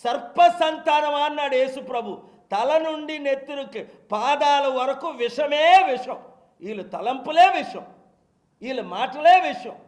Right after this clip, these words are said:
వీళ్ళ ఐడియాలే విషం. పీసీ మిషన్‌ని క్యాన్సిల్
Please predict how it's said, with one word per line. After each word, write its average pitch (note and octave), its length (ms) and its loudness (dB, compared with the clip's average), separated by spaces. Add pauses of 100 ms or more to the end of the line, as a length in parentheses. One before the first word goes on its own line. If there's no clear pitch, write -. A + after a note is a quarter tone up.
(580)
వీళ్ళ C4 280 -6
ఐడియాలే D#4+ 640 4
విషం. C#4 380 -6 (1000)
పీసీ F#3+ 360 -16
మిషన్‌ని D#4+ 420 -8
క్యాన్సిల్ C#4+ 500 -6